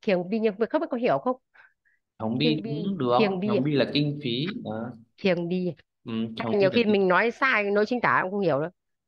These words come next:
Speaker 2: Có thể
Speaker 1: Kiềng bi.
Speaker 2: chị, chị phát âm không đúng ấy.
Speaker 1: Không
Speaker 2: Kiềng
Speaker 1: đúng thì
Speaker 2: bi
Speaker 1: chắc không
Speaker 2: à,
Speaker 1: hiểu.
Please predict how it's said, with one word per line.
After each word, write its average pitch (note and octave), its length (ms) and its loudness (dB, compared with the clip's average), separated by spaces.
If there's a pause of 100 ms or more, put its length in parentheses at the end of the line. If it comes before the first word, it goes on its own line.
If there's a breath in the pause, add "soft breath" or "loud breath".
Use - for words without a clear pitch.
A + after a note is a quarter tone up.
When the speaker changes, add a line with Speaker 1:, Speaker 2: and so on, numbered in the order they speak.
(240)
Speaker 2:
Có C3+ 120 0 (160)
thể - 0 -
Speaker 1:
Kiềng F3+ 120 0
bi. G3+ 100 -6
Speaker 2:
chị, - 160 -6
chị A#2 160 -2
phát D#3+ 100 0
âm D3+ 200 2
không D3 180 0
đúng A2+ 180 0
ấy. F#3 160 -6 (180)
Speaker 1:
Không B2+ 220 -2
Speaker 2:
Kiềng - 0 -
Speaker 1:
đúng F#3+ 200 0
thì G#3+ 120 -2
Speaker 2:
bi - 0 -
Speaker 1:
chắc - 140 -2
không A#2 100 -8
Speaker 2:
à, G2 80 -4
Speaker 1:
hiểu. - 100 -6